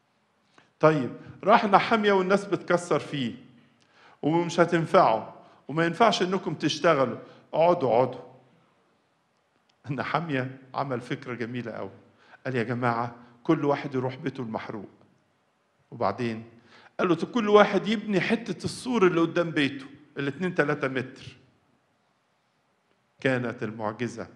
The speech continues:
أنهم أنجزوا هذا السور في اتنين وخمسين يوم، وتم بناؤه. وقال عبارة جميلة قوي،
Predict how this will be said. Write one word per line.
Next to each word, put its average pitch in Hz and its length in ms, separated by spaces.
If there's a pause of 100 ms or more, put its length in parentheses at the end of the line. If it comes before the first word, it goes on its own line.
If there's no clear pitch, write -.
(360)
أنهم 127 500
أنجزوا 120 720
هذا 131 320
السور 143 540 (200)
في - 100
اتنين 127 280
وخمسين 113 500
يوم، 92 220 (1400)
وتم 120 380
بناؤه. 104 400 (1600)
وقال 135 280
عبارة 139 420
جميلة 127 420
قوي، 123 340